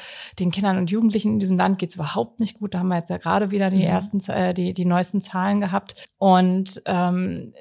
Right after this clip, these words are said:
Speaker 1: die <laughs> Schulgebäude fallen auseinander. Dann gehen wir mal der Reihe nach durch, was so, was so Pfeiler sind, die dafür sorgen, dass sich das System auch so ein bisschen selbst erhält.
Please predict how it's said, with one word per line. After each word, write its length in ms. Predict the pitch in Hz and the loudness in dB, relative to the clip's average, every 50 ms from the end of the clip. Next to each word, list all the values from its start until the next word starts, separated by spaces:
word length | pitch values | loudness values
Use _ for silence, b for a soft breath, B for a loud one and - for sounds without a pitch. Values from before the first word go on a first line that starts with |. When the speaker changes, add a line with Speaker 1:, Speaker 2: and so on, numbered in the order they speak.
| - _ | -20 _
Speaker 1:
die 220 | - 196 202 202 | -10 -6 -4 -2
<laughs> 0 | |
Schulgebäude 720 | 180 - - 214 - 247 254 254 220 190 208 202 208 220 - | -2 -2 -2 0 0 2 4 4 2 4 4 4 4 4 2
fallen 320 | - - 208 202 208 - | 0 0 2 2 2 2
auseinander. 420 | - 196 190 - 190 180 202 220 | 0 0 0 0 0 2 2 2
Dann 140 | 214 202 196 | 2 2 2
gehen 100 | 185 220 | 2 4
wir 80 | 240 247 | 4 6
mal 120 | 226 214 196 | 6 6 4
der 100 | 196 180 | 4 4
Reihe 160 | 185 196 214 | 2 2 2
nach 160 | 214 202 190 | 2 0 -2
durch, 240 | - 220 220 220 - | -2 -4 -4 -2 -2
was 160 | 196 185 - | -4 -2 -2
so, 300 | - 202 202 202 202 202 | -2 -2 -2 -4 -4 -4
was 180 | 202 196 185 - | -4 -4 -2 -2
so 200 | - 202 190 185 | -4 -4 -4 -6
Pfeiler 540 | 180 - - - - 185 220 220 214 202 196 | -8 -10 -8 -4 -2 -2 0 2 2 0 0
sind, 200 | 190 202 202 196 | 0 0 -2 -2
die 60 | 196 | -2
dafür 260 | - 196 190 - 196 | -2 -4 -4 -4 -6
sorgen, 400 | 185 - 190 175 190 208 214 220 | -6 -4 -2 -2 0 0 -2 -2
dass 140 | 202 190 - | -4 -6 -8
sich 160 | 202 190 - | -10 -10 -10
das 160 | - 190 - | -8 -8 -6
System 440 | - 190 - - - - 208 214 220 | -6 -6 -6 -6 -6 -4 -2 -2 -2
auch 120 | - 208 196 | -4 -6 -6
so 100 | - 202 | -4 -4
ein 160 | 190 190 190 | -4 -6 -6
bisschen 460 | - - 208 - - - 214 202 196 | -4 -2 -2 -2 0 -2 -2 -2 0
selbst 280 | 190 185 185 185 - - | 0 -2 -2 -4 -6 -6
erhält. 520 | - 180 165 185 175 180 208 240 247 B | -6 -4 -2 -2 0 0 0 -2 -4 B